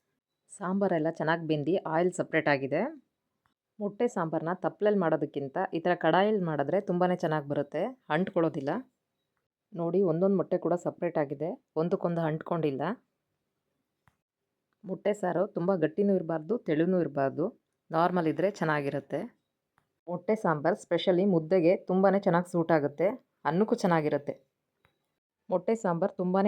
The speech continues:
ಟೇಸ್ಟಿಯಾಗಿ ಬಂದಿತ್ತು, ಯಜಮಾನ್ರಿಗೆ ಇಷ್ಟ ಆಯ್ತು. ನೀವು ಸಹ ಮನೆಯಲ್ಲಿ ಈ ಸಾಂಬಾರನ್ನ ಒಮ್ಮೆ ಟ್ರೈ ಮಾಡಿ,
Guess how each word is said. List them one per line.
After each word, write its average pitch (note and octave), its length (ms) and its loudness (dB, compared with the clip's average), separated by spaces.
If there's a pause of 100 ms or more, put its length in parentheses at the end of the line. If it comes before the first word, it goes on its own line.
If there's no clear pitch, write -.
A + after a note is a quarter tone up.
(140)
ಟೇಸ್ಟಿಯಾಗಿ F#3+ 520 2
ಬಂದಿತ್ತು, D#3 360 -2 (220)
ಯಜಮಾನ್ರಿಗೆ E3+ 500 0
ಇಷ್ಟ - 220 -6
ಆಯ್ತು. D#3 260 0 (1120)
ನೀವು A#3 280 4
ಸಹ F3+ 180 2 (100)
ಮನೆಯಲ್ಲಿ E3+ 500 2 (440)
ಈ F#3+ 180 -2
ಸಾಂಬಾರನ್ನ E3+ 460 4 (240)
ಒಮ್ಮೆ G3 260 6
ಟ್ರೈ E3 220 4
ಮಾಡಿ, D#3 200 0